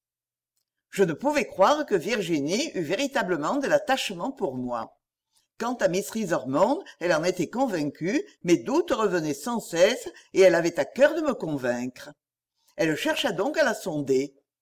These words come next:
et un jour, pendant qu'elle donnait à manger à son chardonneret, Miss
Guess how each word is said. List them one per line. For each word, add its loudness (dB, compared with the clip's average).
et 0
un 0
jour, -2
pendant 0
qu'elle 0
donnait -2
à 0
manger -4
à 0
son -8
chardonneret, -2
Miss -4